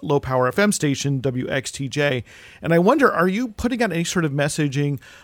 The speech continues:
on your low-power F M at the moment, acknowledging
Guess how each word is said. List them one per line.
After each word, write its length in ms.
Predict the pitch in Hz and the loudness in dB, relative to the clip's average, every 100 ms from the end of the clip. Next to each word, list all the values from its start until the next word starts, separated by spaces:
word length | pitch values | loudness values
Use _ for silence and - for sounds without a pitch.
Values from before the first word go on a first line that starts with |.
| - _ | -20 _
on 440 | 139 143 151 151 - | 0 2 2 -2 -4
your 180 | 175 | -2
low-power 440 | 139 170 196 131 123 | 2 2 2 2 0
F 120 | 123 | -2
M 120 | 127 | -6
at 40 | 117 | -6
the 60 | |
moment, 320 | 127 120 120 | -4 -4 -4
acknowledging 920 | 123 120 135 147 156 127 143 131 127 | -6 -2 0 2 2 0 -2 -4 -8